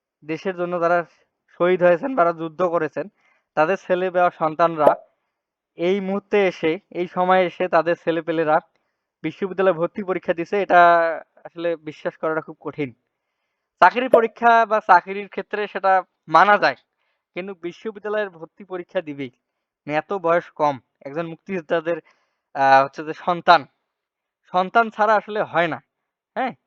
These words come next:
এটা হচ্ছে বিষয়। তো অবশ্যই তোমাদের মাথায় রাখতে হবে যে মুক্তিযোদ্ধাদের যদি সন্তানদের জন্য তো কোটা থাকবেই, এবং নাতি নাতনিদের জন্য কিন্তু কোটা অবশ্যই, অবশ্যই থাকবে। কারণ মুক্তি-, আমি তো তোমাদের প্রথমেই বুঝাই দিলাম যে মুক্তিযোদ্ধাদের সন্তানরা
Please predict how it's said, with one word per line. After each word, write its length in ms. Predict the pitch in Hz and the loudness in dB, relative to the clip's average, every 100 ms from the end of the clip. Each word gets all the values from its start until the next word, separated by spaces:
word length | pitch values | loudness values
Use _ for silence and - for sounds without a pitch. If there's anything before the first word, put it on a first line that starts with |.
| - | -16
এটা 180 | 143 156 | -10 -10
হচ্ছে 180 | - | -10
বিষয়। 280 | 165 143 123 - _ _ _ | -14 -14 -16 -20 _ _ _
তো 40 | - | 2
অবশ্যই 340 | 180 202 220 247 | 2 2 -4 -6
তোমাদের 360 | 214 208 214 202 _ | -2 0 -2 -4 _
মাথায় 380 | 143 143 147 208 | -8 -6 -2 0
রাখতে 220 | 208 - | -2 -4
হবে 200 | 196 196 196 | -8 -8 -8
যে 140 | 196 202 _ _ _ _ | -12 -14 _ _ _ _
মুক্তিযোদ্ধাদের 600 | 160 - 196 175 190 190 185 | -20 -10 -10 -8 -10 -10 -12
যদি 240 | 180 180 | -14 -20
সন্তানদের 840 | 185 - 165 165 185 185 185 185 175 | -14 -6 -6 0 4 4 2 -8 -6
জন্য 180 | 175 180 | -10 -12
তো 100 | 185 | -12
কোটা 240 | 185 170 175 | -10 -6 -4
থাকবেই, 460 | - 165 160 143 175 _ _ _ - | 2 2 2 -6 -6 _ _ _ -12
এবং 240 | 156 185 185 | -6 -6 0
নাতি 240 | 170 202 | -2 -2
নাতনিদের 400 | 196 185 196 196 | -10 -10 -10 -10
জন্য 180 | 180 180 185 | -10 -10 -12
কিন্তু 180 | 180 190 | -14 -18
কোটা 260 | 160 - - _ | -2 2 2 _
অবশ্যই, 380 | - 156 170 185 | -4 -2 -2 -4
অবশ্যই 240 | 160 160 180 | -6 -8 -8
থাকবে। 340 | 160 139 127 - _ _ _ _ - | -6 -8 -14 -20 _ _ _ _ 2
কারণ 200 | 190 226 _ _ _ - | 4 2 _ _ _ -18
মুক্তি-, 340 | 185 - 226 202 | -14 -6 -6 -4
আমি 180 | 175 | -4
তো 100 | 208 | -6
তোমাদের 280 | 208 208 208 | -8 -8 -8
প্রথমেই 460 | - 190 175 202 220 | -10 -14 -10 -8 -6
বুঝাই 320 | 196 175 180 | -6 -4 -4
দিলাম 240 | 156 147 196 _ _ _ | -4 -6 -6 _ _ _
যে 120 | 156 | -10
মুক্তিযোদ্ধাদের 640 | 170 175 - 196 202 185 196 | -8 -10 -10 -10 -8 -10 -10
সন্তানরা 680 | - 165 165 180 180 180 | -6 -6 -4 -4 -2 -2